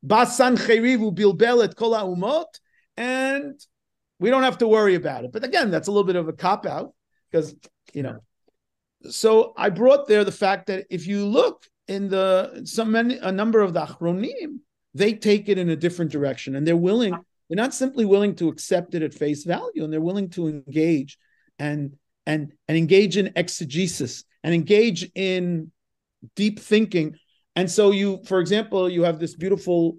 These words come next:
uh, approach of the Avnei Nezer, Rav Avram of Sachachev, one of the great Achronim, um, where he, he writes that, you know, the whole idea of Amalek, of killing their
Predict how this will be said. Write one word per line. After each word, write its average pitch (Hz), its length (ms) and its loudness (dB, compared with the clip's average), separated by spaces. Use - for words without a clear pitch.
uh, - 160 -4
approach 185 420 2
of 165 60 -2
the 165 160 2
Avnei 170 360 2
Nezer, 165 520 0
Rav 165 300 0
Avram 175 140 0
of 156 60 -6
Sachachev, 214 500 -4
one 151 100 -6
of 151 60 -6
the 151 60 -4
great 156 200 -2
Achronim, 202 480 -4
um, 160 200 -2
where 170 320 2
he, 165 200 -2
he - 120 -4
writes 214 400 0
that, 185 180 2
you 165 80 -4
know, 170 160 0
the 165 140 2
whole 202 220 4
idea 180 540 0
of 139 300 -4
Amalek, 160 680 0
of 127 160 -8
killing 180 520 0
their 139 260 -4